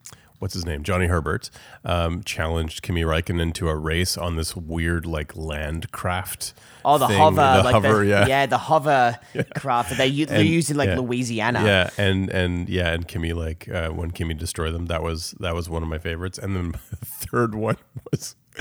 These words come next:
Speaker 1: they made, it's, it was almost, like, borderline offensive. They made, uh,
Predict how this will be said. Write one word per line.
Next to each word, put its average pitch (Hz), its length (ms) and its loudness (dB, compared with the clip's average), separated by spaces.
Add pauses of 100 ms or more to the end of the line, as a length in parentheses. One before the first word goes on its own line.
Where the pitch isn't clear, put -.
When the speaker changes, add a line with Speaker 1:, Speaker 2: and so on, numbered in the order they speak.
(420)
Speaker 1:
they 131 140 0
made, 120 460 0 (460)
it's, - 360 -2
it 117 120 -2
was 123 200 0
almost, 120 440 2
like, 135 260 0
borderline 104 560 2
offensive. 90 560 -2
They 90 140 0
made, 90 420 0
uh, 85 460 2